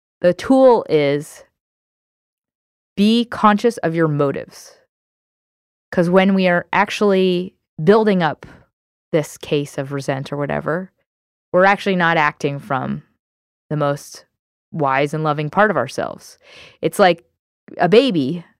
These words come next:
making a dirty diaper that they're gonna throw on this other person's lap. So always come from a place of respect, a place of, uh, just,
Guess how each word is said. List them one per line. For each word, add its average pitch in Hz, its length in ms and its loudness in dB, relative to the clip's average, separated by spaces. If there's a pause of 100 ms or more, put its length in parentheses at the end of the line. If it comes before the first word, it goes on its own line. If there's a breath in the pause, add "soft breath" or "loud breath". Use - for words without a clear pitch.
(120)
making 175 320 0
a 165 60 2
dirty 156 280 0
diaper 156 640 0
that 160 140 0
they're 165 100 2
gonna 151 240 0
throw 156 400 2
on 143 160 -4
this 143 160 -4
other 135 140 -4
person's 143 400 -12
lap. - 340 -4 (920)
So - 260 2 (220)
always 240 580 4 (260)
come 220 320 0
from 170 560 0 (280)
a 147 40 -12
place 160 280 0
of 151 100 -10
respect, - 720 -6 (1160)
a 170 60 -8
place 175 380 0
of, 156 560 0 (120)
uh, 147 540 2 (340)
just, - 340 -6